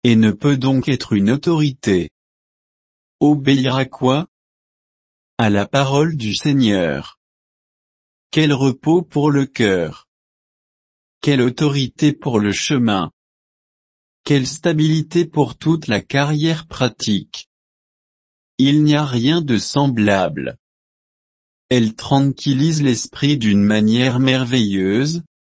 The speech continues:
et accorde une sainte conséquence au caractère. C'est une réponse divine à ceux qui parlent de puissance, se vantent du nombre,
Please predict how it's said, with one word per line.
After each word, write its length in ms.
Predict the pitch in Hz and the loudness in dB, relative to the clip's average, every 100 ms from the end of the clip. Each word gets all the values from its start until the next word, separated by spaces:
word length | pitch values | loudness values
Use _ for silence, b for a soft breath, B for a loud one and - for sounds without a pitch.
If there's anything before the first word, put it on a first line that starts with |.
| - | 0
et 180 | 107 107 | 2 4
accorde 460 | 120 160 160 156 | 2 0 -2 -2
une 220 | 131 104 | 0 0
sainte 460 | 98 - 156 151 120 | -2 0 0 0 -2
conséquence 840 | - 147 151 139 117 - 156 156 131 | 0 0 0 -2 -4 -2 -2 0 -2
au 100 | 104 | 0
caractère. 1120 | 147 147 147 - - 110 92 82 73 73 - _ _ _ _ _ _ _ _ _ _ - | 0 0 0 -4 -2 0 0 0 -4 -8 -16 _ _ _ _ _ _ _ _ _ _ -14
C'est 340 | - 123 101 | -4 -2 0
une 180 | 113 107 | 2 0
réponse 640 | 98 131 - 143 151 165 | 0 -4 -4 -2 0 -2
divine 440 | 135 147 143 156 156 | -2 -2 0 0 0
à 80 | 123 | -2
ceux 280 | - 165 | 0 0
qui 200 | 175 120 | 0 -2
parlent 400 | - 123 110 104 | 0 0 0 0
de 120 | 101 95 | 0 -2
puissance, 1160 | - 110 107 87 - 98 98 117 156 - - _ _ - | -4 -2 -2 -2 -4 -2 0 -2 -2 -6 -8 _ _ -12
se 240 | - - | -6 -2
vantent 440 | 104 98 143 151 170 | 0 0 -2 0 0
du 300 | 175 127 110 | 0 0 0
nombre, 640 | 104 101 107 156 160 175 | 2 2 0 0 -2 -6